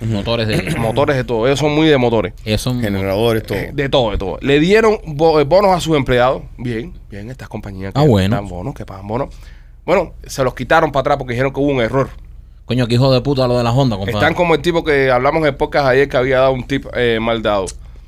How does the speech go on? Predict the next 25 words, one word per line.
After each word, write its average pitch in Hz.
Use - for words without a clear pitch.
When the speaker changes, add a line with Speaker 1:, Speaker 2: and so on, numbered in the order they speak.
Speaker 2:
Esta 180
gente, 185
eh, 107
le 110
dieron 135
los 147
bonos 147
a 139
los 135
empleados, 165
los 127
empleados 113
súper 135
felices, 143
súper 117
contentos. 151
Incluso 165
dijeron, 170
"Coño, 349
vino 151
sabroso 170
el 147
bono 180
este 160
año." 170